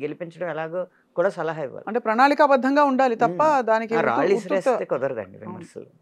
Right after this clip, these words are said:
Speaker 2: చాలా ఎంత గొప్ప పాయింట్ చెప్పారు.
Speaker 1: మ్మ్.
Speaker 2: ఇంత క్లారిటీ ఎలా వచ్చింది ఆనంద్ గారు మీకు?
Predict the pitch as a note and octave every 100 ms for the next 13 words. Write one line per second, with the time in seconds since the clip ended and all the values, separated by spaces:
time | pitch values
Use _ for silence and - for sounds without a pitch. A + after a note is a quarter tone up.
0 | _ _ _ _ _ _ - F3 G#3 A#3+
1 | A#3+ F3 F3+ - G#3 F#3+ G#3+ B3 A3 F#3
2 | F#3 D3+ F#3 - G#3+ G#3 G3+ C4 D#4 A#3
3 | B3+ D#4+ E4+ C#4+ C#4+ C#4 B3 A#3+ A#3+ A#3+
4 | A#3 A3 E4